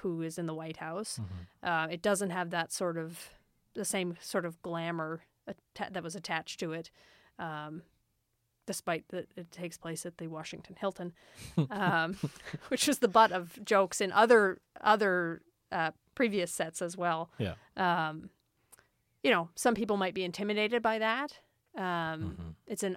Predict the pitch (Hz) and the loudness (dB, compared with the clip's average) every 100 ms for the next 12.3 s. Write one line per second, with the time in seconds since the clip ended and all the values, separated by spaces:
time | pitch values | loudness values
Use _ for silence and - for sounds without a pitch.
0 | - 185 180 - 214 185 170 170 180 - | -6 -8 -4 -6 -2 2 4 2 -4 -4
1 | 202 175 170 175 170 180 175 156 - - | -2 0 -2 -4 -2 -2 -2 -6 -12 -16
2 | _ _ _ _ _ _ - 185 160 156 | _ _ _ _ _ _ -6 -2 -2 -4
3 | 170 180 160 196 156 - - _ 123 90 | -4 -6 0 2 2 -2 -18 _ -6 -4
4 | 85 - _ _ _ - 180 - - 190 | -6 -12 _ _ _ -14 -10 -10 -8 -10
5 | - 180 175 175 175 170 160 - 175 165 | -6 -4 -2 -2 -2 -4 -6 -6 -6 -6
6 | 156 175 160 - - - 85 78 - _ | -6 -6 -8 -10 -10 -4 -4 -6 -12 _
7 | _ _ _ _ _ _ _ 277 180 175 | _ _ _ _ _ _ _ -8 -4 -4
8 | 160 165 - - 165 156 151 - _ _ | -4 -6 -6 -6 -4 -4 -6 -10 _ _
9 | _ _ _ _ _ _ _ - 170 135 | _ _ _ _ _ _ _ -8 -6 -6
10 | - - - _ - 110 82 92 _ - | -10 -14 -16 _ -4 -2 -2 -6 _ -18
11 | - 196 196 247 208 165 156 139 147 - | -2 4 8 8 8 6 6 6 4 4
12 | 110 - - | 2 2 -6